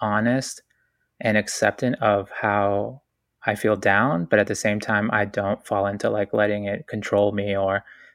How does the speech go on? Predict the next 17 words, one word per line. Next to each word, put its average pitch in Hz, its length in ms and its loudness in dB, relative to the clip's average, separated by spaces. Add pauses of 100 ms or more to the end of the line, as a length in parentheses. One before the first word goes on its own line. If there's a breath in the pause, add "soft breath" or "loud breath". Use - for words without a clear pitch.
you 113 80 -6
know, 98 160 2
letting 101 300 2
it, 98 160 2
um, 98 460 -4 (160)
kinda 139 160 -4
just 123 200 -6
take - 220 -4
over 101 180 0
my 95 120 2
actions. 98 560 -2 (520 soft breath)
Um, 98 300 -2
so 104 180 0
being 107 300 2
able 104 200 4
to 104 160 -2
just 98 460 -4